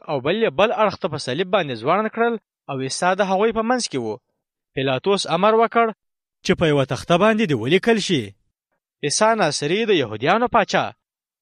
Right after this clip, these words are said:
او د صلیب په سر باندې دې ولګول شي. ډېرو یهودیانو دا لیکنه ولوستله، ځکه په کوم ځای کې چې عیسی په صلیب باندې ځوړند کړی شو، هغه ښار ته نږدې و.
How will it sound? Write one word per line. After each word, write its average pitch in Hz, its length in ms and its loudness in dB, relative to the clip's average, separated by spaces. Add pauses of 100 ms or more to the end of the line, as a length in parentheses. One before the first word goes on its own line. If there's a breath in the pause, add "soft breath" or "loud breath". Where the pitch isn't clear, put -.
او 160 120 0
د 147 80 -2
صلیب 156 340 -4
په 220 100 0
سر 233 200 0
باندې 226 240 2
دې 220 100 0
ولګول 190 460 2
شي. 117 220 -6 (580)
ډېرو 160 340 0
یهودیانو 220 540 2
دا 160 140 2
لیکنه 214 320 -2
ولوستله، 180 600 0 (640)
ځکه 208 300 0
په 139 120 -6
کوم 208 180 -4
ځای 233 200 2
کې 220 140 -6
چې - 100 -2
عیسی 151 320 0 (220)
په 156 100 -8
صلیب 147 320 -4
باندې 233 320 0
ځوړند 226 260 2
کړی 233 180 2
شو، 240 180 -2 (540)
هغه 180 200 -2
ښار 240 260 0
ته 233 100 -4
نږدې 175 340 -2
و. 147 280 0